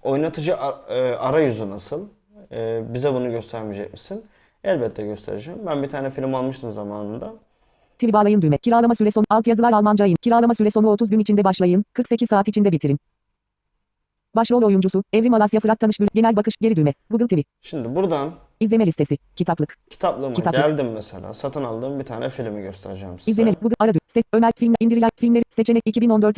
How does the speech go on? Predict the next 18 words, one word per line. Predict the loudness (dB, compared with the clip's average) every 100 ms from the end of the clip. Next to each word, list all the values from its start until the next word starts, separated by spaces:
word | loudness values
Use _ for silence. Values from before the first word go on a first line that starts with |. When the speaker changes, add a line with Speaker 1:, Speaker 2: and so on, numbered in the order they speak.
| -2
Speaker 2:
Şu | 0
anda | 2 2
kitaplığında | 0 2 2 4
olan | 4 2
sadece | 2 2 2
sen | 2 2
filmini | 2 4 4
oynat | 4 2
düğme. | 2 0 _ _ _
Speaker 1:
Evet. | 2 2 0 -12 -6
Sağ | 2 2
fiske | 2 0 0
ile | 0
gittiğim | -2 -2 -2 -2
zaman | -4 -4 -6 -10 -12
şu | -10
filmin | -4 -2 -2 -4
adı. | -4 -6